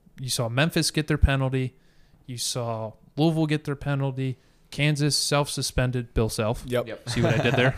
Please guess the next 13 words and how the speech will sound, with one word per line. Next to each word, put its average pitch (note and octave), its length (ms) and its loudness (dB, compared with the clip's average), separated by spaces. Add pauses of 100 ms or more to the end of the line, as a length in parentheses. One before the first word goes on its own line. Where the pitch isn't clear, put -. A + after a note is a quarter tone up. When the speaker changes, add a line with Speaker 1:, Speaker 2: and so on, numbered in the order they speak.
(120)
Speaker 3:
<laughs> - 120 -14
I - 80 -10
loved F2+ 220 -4
it. - 100 -10 (120)
Speaker 1:
Um, B2 240 2
Speaker 3:
<laughs> - 1200 -6
Speaker 1:
and C3 360 0 (560)
the B2+ 400 -2 (120)
Memphis E3+ 560 -2
and D3+ 160 -4
the C#3+ 60 0
Louisville C#3+ 400 -2
hearings B2+ 680 -6